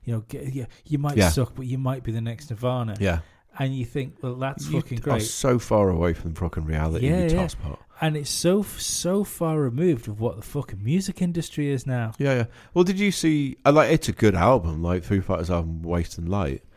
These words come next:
Speaker 2: They recorded that in Grohl's garage. It wasn't in a garage.
Speaker 1: No.
Speaker 2: Like,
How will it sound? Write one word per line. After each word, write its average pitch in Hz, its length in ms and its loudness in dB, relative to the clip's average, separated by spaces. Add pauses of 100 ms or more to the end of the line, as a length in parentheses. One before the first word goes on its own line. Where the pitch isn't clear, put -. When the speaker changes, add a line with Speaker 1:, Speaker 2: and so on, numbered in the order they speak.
(320)
Speaker 2:
They 117 120 8
recorded 117 480 2
that 87 240 -2
in 90 140 -6
Grohl's 87 340 0
garage. 107 480 0 (760)
It 95 120 -4
wasn't 85 400 -6 (540)
in 90 160 0
a 76 80 -2
garage. 71 500 -8 (140)
Speaker 1:
No. 110 260 -2 (140)
Speaker 2:
Like, 76 260 -4